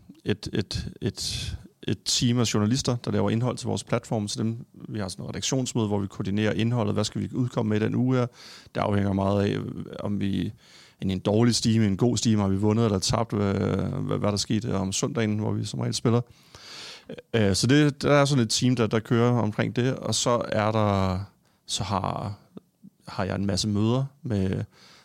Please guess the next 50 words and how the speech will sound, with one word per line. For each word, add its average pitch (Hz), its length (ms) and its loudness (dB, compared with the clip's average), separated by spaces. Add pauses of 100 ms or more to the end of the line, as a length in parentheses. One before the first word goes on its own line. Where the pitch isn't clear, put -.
(140)
sportslig 117 460 0
ledelse. 113 460 2
Øh, 98 1300 -2
vores - 180 -8
direktør, - 360 -6
Ole - 200 -6
Palmo, 117 580 -2
øh, 104 60 -2
bruger 107 240 0
jeg 98 80 0
næsten 101 360 -4
en 98 140 -4
time 110 260 -2
eller 104 120 0
to - 200 -4
med 107 180 0
hver 104 180 0
dag, 107 240 -2
øh, 101 220 -2
på 101 140 -4
hans 101 160 -4
kontor. 104 460 -6 (500)
Drøfter 107 420 2 (560)
alle - 280 -6
mulige 98 400 0
ting, - 340 -2
der 107 80 0
lige 104 180 -2 (240)
popper 101 300 -2
op, 101 140 0
om 98 160 -4
det 104 180 2
er 98 100 2
en, 98 160 -4 (600)
et - 160 -6
sponsorat, 98 640 0
der 101 60 0
er 95 40 0
på - 120 -6
vej 98 260 -2
ind, 113 260 0
eller 95 140 -2
et 90 60 -2
sponsorat, 101 440 -4
der - 60 -10
er - 80 -20
på - 80 -8
vej 90 100 -6 (120)
ud. 117 460 0
Øh, - 460 -4